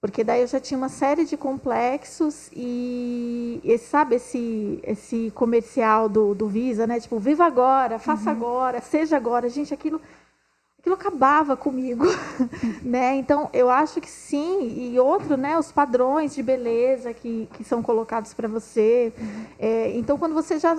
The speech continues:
Speaker 1: já sofre isso desde pequeno e você cresce num mundo assim, é, e você continua sendo bor-, bombardeado,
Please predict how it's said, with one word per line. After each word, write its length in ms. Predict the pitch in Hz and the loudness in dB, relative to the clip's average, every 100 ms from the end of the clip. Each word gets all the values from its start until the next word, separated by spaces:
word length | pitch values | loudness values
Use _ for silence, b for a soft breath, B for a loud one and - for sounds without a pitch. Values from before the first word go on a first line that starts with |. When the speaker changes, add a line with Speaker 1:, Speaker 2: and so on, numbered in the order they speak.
| - | 0
Speaker 1:
já 160 | 285 | -2
sofre 420 | 277 349 403 392 339 | 0 0 0 2 2
isso 300 | 294 294 220 | 2 -2 2
desde 400 | 247 311 285 - | 4 4 0 -4
pequeno 840 | 220 - 226 285 330 247 190 202 b b b _ | -8 -4 0 2 2 0 -2 -6 b b b _
e 60 | 196 | -6
você 300 | 220 - 226 | -6 -4 -6
cresce 640 | - 240 269 349 - 285 | -2 2 2 2 -2 -2
num 120 | 254 | 0
mundo 300 | 233 240 226 | 0 -2 0
assim, 680 | 214 220 - 269 349 339 196 B B B - | -2 -2 -4 -2 0 -2 -4 B B B -4
é, 360 | 220 220 214 - | 0 2 0 -2
e 180 | 233 233 | -4 -2
você 220 | 220 240 | -2 -2
continua 400 | 294 269 277 302 | -2 0 0 -2
sendo 520 | - - 277 349 523 349 | -2 -2 -2 2 4 4
bor-, 280 | 294 233 - | 4 2 -4
bombardeado, 1200 | 220 254 277 233 202 208 208 269 415 339 220 | -2 0 2 0 0 0 2 4 2 2 0